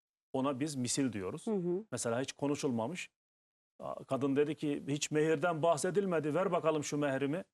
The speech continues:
Speaker 1: Adam da dedi ki, "Evet, bahsedilmedi, ne vereceğiz?" Köydeki tüm hanımlar ne alıyorsa onu vereceksin.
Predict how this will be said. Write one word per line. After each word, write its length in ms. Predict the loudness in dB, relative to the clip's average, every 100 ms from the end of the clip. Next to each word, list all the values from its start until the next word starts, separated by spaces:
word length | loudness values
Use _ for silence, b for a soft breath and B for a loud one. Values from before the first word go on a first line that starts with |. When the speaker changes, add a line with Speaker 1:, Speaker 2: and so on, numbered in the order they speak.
| _ _ _ _ _ _
Speaker 1:
Adam 300 | 0 2 2
da 120 | 2
dedi 180 | 0 -2
ki, 80 | 0
"Evet, 300 | 2 2 4
bahsedilmedi, 800 | 2 4 0 0 0 -2 -2 0
ne 140 | 4
vereceğiz?" 480 | 4 4 0 -4 -6 -16 _ _ _ _ _
Köydeki 500 | 0 2 4 2 0
tüm 240 | -4 -2 0
hanımlar 540 | 2 4 2 2 2
ne 80 | 4
alıyorsa 400 | 4 4 2 0
onu 160 | -2 -2
vereceksin. 480 | -4 -6 -10 -12